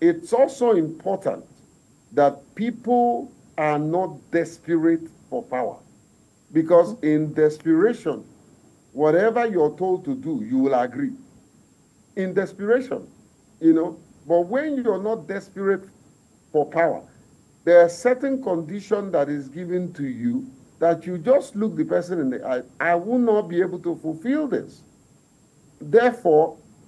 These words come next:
give it to somebody else." But unfortunately, oftentimes, you know, at that time, because you want to sit and be in the corridor of power,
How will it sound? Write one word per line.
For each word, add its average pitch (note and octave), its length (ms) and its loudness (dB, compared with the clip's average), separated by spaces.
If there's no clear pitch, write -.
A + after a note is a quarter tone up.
give C4 180 0
it B3+ 120 -2
to G#3 80 -6
somebody A3 440 0
else." - 360 -2
But G#3 360 0
unfortunately, G#3 960 0
oftentimes, G#3+ 960 -2
you D#3 160 0
know, E3 320 0
at D#3 240 0
that B3+ 240 2
time, D#3+ 340 -2
because G3+ 540 -4
you F3 160 0
want G#3 440 2
to E3+ 140 -10
sit F3 440 -12
and D3 260 4
be F3 160 2
in D#3 100 4
the C#3+ 80 2
corridor D#3 360 2
of B2+ 180 -2
power, B2+ 240 -2